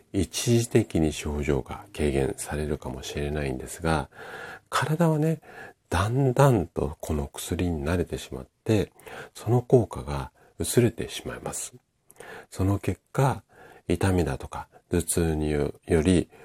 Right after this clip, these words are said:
こう、頭痛がね、こう、より頻繁に起こるようになってしまう可能性がね、非常に高くなります。これはあくまで可能性って言い方をしますが、もうね、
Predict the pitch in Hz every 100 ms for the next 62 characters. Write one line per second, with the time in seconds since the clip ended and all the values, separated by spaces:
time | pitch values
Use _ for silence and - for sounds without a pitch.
0 | - - - - _ _ - _ _ _
1 | _ _ 123 98 92 - 87 76 71 69
2 | - _ _ - 80 - 90 117 - -
3 | - 113 104 98 85 76 _ _ - -
4 | 87 71 64 67 69 - - - 71 64
5 | 65 - - 78 71 67 67 65 - 110
6 | 160 151 147 - - 131 127 127 - -
7 | - - - 127 127 120 - - - -
8 | - - 170 87 73 - 80 82 - 87
9 | - 85 82 82 80 80 82 78 - 73
10 | 71 - - - - 98 76 73